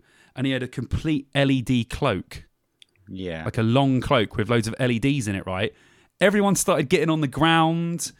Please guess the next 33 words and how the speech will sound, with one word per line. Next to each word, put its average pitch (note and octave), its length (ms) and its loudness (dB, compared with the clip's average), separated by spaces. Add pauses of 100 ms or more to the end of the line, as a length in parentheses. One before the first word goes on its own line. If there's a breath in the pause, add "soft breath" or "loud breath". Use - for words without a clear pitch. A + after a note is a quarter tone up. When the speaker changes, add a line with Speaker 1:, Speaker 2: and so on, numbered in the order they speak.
(260 soft breath)
Speaker 1:
worshipping D#3 720 2
him D#3 560 -2
and C#3 220 0
everything, D3 520 0
Speaker 2:
<laughs> - 20 -2
Speaker 1:
all D#3 80 -2
this. D#3 200 -4
It D#3+ 140 2
was E3 160 4
incre-, E3+ 320 0
I've D3+ 120 4
got F3 140 4
this D#3+ 160 2
all D3+ 100 0
on C#3+ 60 2
the C#3+ 80 4
vlog, C3 300 0
by G#2+ 100 2
the G#2 80 0
way. G#2 160 2 (220 loud breath)
You A2+ 140 0
guys B2+ 200 6
Speaker 2:
Awesome. - 80 -4
Speaker 1:
have B2+ 160 2
to B2 60 -8
check - 200 0
out B2 120 4
my A#2 100 4
Bloodstock A2 420 0
vlog. G2 360 -2
It's A2+ 180 -4
gonna A2+ 200 0
be G#2+ 320 0